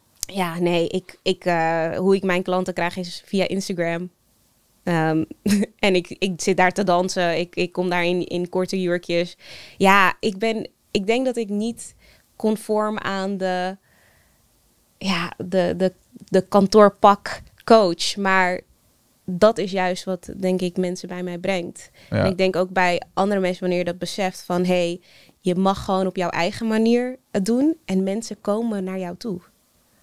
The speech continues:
Speaker 2: Ja. Laat die, eh, nou ja, dat, die perfectionisme, maar ook die hokjes, laat
Speaker 1: Ja.
Speaker 2: het allemaal, eh,
Speaker 1: Laat het lekker los.
Speaker 2: los,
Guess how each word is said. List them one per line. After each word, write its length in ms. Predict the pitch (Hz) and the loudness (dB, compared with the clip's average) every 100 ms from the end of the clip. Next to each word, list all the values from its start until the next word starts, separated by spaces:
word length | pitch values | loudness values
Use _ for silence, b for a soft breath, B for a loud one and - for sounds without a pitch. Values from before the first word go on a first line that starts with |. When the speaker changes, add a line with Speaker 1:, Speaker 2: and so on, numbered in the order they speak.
| _ _ _ _ | _ _ _ _
Speaker 2:
Ja. 240 | - 110 - _ _ _ _ _ _ _ - | -2 -2 -4 _ _ _ _ _ _ _ -6
Laat 220 | 107 104 | -4 -2
die, 300 | 110 107 107 | -2 0 0
eh, 240 | 104 104 104 _ | 0 0 -4 _
nou 180 | 113 101 | -6 -4
ja, 60 | 92 | -4
dat, 100 | 98 | -4
die 200 | - 107 | -4 -6
perfectionisme, 800 | 101 - 107 101 107 104 - 101 | -6 -2 -2 0 0 0 2 0
maar 140 | 98 95 | 2 2
ook 80 | |
die 100 | 104 | 2
hokjes, 560 | 101 104 - 104 95 - | 2 0 0 0 0 0
laat 200 | 104 98 | 0 0
Speaker 1:
Ja. 60 | 104 | 0
Speaker 2:
het 140 | 101 | -2
allemaal, 400 | 104 101 98 95 | -2 0 -2 -4
eh, 420 | 117 120 _ - | -6 -12 _ -18
Speaker 1:
Laat 100 | 220 | -10
het 100 | 240 | -6
lekker 200 | 247 240 | -6 -4
los. 340 | 226 240 - - | -4 -6 -8 -4
Speaker 2:
los, 400 | 104 101 - | -2 -2 -6